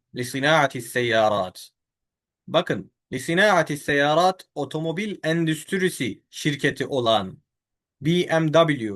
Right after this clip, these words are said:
yani B M W sorumluları, B M W yetkilileri yöneldiler. Bakın, teveccehe fiilimiz ila harfi cerriyle kullanılır. Teveccehe ila, yani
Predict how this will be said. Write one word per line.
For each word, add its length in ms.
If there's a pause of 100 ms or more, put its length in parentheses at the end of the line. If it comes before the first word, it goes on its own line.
(120)
yani 340
B 160
M 180
W 360 (600)
sorumluları, 1120
B 220
M 220
W 280
yetkilileri 960 (500)
yöneldiler. 1000
Bakın, 280
teveccehe 640
fiilimiz 680 (360)
ila 420
harfi 260
cerriyle 440
kullanılır. 600 (640)
Teveccehe 600
ila, 320 (380)
yani 540